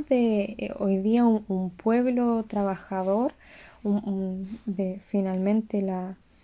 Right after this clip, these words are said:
eh, los trabajadores, los pobladores, no, no tener, eh, dinero fa-, pa-, para,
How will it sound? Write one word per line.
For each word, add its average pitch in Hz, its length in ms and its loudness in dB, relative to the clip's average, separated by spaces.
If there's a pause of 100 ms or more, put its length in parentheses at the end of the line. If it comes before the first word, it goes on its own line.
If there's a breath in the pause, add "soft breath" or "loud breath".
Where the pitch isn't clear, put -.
(580 soft breath)
eh, 190 280 -2 (120)
los 170 180 -6
trabajadores, 202 800 4
los 214 120 0
pobladores, 196 720 0 (300 soft breath)
no, 220 260 6
no 233 180 8
tener, 254 640 6
eh, 196 500 -2 (1000)
dinero 208 640 6
fa-, 254 180 -6
pa-, 202 240 0
para, 196 500 -2